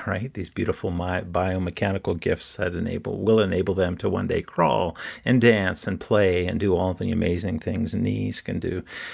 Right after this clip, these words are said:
And the baby's D N A repair mechanisms already in that young body, repairing the D N A of,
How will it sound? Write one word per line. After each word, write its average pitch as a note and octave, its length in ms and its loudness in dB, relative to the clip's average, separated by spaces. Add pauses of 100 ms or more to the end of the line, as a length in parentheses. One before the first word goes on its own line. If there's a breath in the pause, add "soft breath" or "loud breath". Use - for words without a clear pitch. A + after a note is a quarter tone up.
(120)
And B2+ 240 4
the A#2+ 60 4
baby's F#2+ 440 2
D G2+ 220 0
N F#2+ 100 0
A A2 200 -2
repair G#2 360 -2
mechanisms F#2+ 800 -6
already G2+ 580 0
in F2+ 140 -2
that F#2+ 180 -6
young F#2 300 -6
body, G#2 440 -10
repairing G#2 680 -2
the G2 100 -8
D - 220 -6
N - 160 -6
A - 480 -8
of, G#2 440 -6